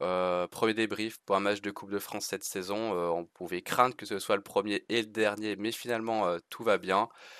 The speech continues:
euh, puisque Saint-Étienne s'est imposé et on est, euh, et voilà.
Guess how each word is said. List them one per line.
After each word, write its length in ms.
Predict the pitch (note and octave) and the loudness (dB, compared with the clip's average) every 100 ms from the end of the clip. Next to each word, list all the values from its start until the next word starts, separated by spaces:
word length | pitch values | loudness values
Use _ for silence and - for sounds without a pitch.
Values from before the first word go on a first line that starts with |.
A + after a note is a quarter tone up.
| - - - | -20 -20 -4
euh, 180 | C2+ E2 - | 0 0 -2
puisque 280 | - G2+ F#2+ | -10 -8 -4
Saint-Étienne 380 | F2+ F#2 F#2 F2+ | -4 -2 -4 -4
s'est 220 | F2 F2 | -6 -6
imposé 600 | E2+ F#2 F2 A2 C#3 G#2 | -6 -4 0 2 2 0
et 80 | E2+ | -2
on 140 | E2 | -6
est, 100 | D#2+ - - | -12 -14 -10
euh, 180 | E2 E2 E2 D#2+ D#2+ D#2 | -8 -8 -8 -8 -10 -10
et 40 | |
voilà. 480 | E2 E2 F#2 G#2 | -8 -2 2 2